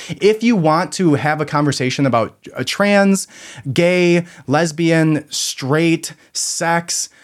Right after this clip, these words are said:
uh, literally whatever you wanna have that's a conversation around sexuality, s-, which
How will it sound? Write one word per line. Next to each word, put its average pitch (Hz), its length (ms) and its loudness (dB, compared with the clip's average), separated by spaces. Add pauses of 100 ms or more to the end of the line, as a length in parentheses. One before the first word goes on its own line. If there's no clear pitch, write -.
(160)
uh, 117 520 0 (220)
literally 160 580 4
whatever 165 420 2
you 165 140 2
wanna 151 160 2
have 123 240 -2
that's 135 160 -2
a 123 100 -6
conversation 170 640 -2
around 135 220 2
sexuality, 131 640 0
s-, - 220 -4
which 135 280 -4